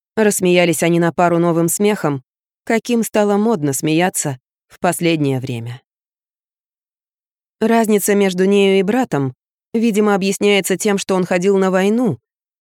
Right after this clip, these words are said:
и оставался там на войне очень долго. И теперь, если они с братом находились в одном доме, она тщательно драила ванну с дезинфицирующим моющим средством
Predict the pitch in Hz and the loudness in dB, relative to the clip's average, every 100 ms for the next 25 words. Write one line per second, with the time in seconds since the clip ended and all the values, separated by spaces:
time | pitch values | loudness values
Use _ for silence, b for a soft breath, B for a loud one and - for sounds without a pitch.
0 | _ 175 165 151 165 151 151 147 147 156 | _ -2 -2 0 0 2 0 0 0 0
1 | 165 160 147 151 160 175 175 170 175 175 | 2 2 2 2 2 2 0 0 -2 0
2 | 202 180 123 117 - _ _ _ _ _ | 0 -2 -4 -10 -14 _ _ _ _ _
3 | _ _ _ _ - 214 202 196 233 240 | _ _ _ _ -4 -2 0 -2 -2 -2
4 | 151 143 156 147 147 151 160 151 151 147 | -2 -2 0 0 -2 -2 0 0 -2 -2
5 | 151 170 156 156 156 165 165 208 202 131 | -2 -2 0 -2 0 0 0 0 0 -2
6 | 123 _ _ _ _ _ 214 220 240 - | -6 _ _ _ _ _ -2 0 0 -2
7 | 226 233 214 202 185 190 185 180 175 190 | -4 -2 0 0 0 2 2 2 2 0
8 | 190 180 170 170 170 170 180 170 160 - | 0 0 0 0 -2 -4 -2 0 0 -2
9 | 160 160 156 139 156 - 214 233 - 214 | -2 0 -2 -2 -6 -2 -4 -4 -4 -4